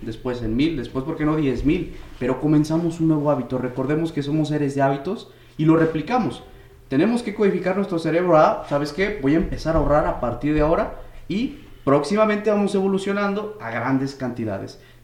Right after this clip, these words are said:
Cada quien puede seguir métodos. Su servidor el año pasado, cada moneda de diez pesos la metía en una alcancía, así hasta completar cinco mil pesos.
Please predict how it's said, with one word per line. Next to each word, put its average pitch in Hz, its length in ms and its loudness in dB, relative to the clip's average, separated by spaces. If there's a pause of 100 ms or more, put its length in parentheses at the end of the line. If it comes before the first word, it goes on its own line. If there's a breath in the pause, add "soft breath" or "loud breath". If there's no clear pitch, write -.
Cada 156 220 2
quien 170 200 -2
puede 170 160 2
seguir 143 300 0
métodos. 190 440 -2 (120)
Su 131 80 -10
servidor 139 400 2
el 160 60 4
año 160 260 0
pasado, 156 480 -2 (200 loud breath)
cada 160 240 4
moneda 147 260 2
de 147 100 -2
diez 156 160 -2
pesos 170 340 0
la 131 100 -4
metía 120 280 -4
en 147 60 0
una 147 100 -2
alcancía, 143 640 -4 (220 loud breath)
así 117 260 -4
hasta 165 240 0
completar 127 400 -4
cinco 143 240 -4
mil 127 220 0
pesos. 98 400 -8